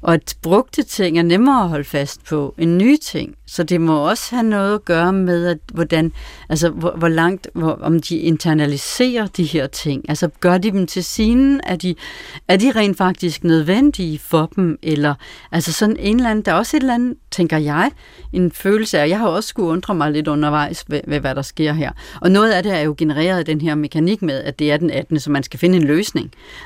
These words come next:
Så hvordan, hvordan løsningen bliver, er jo så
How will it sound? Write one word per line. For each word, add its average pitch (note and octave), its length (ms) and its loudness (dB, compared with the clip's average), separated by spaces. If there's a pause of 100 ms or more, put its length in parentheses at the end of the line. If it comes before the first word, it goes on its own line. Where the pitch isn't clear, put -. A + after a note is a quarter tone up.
Så E3 260 2
hvordan, E3 680 0
hvordan F3 320 2
løsningen F#3 540 0
bliver, A3 300 -2 (360)
er E3+ 120 0
jo G#3+ 160 2
så G3 140 0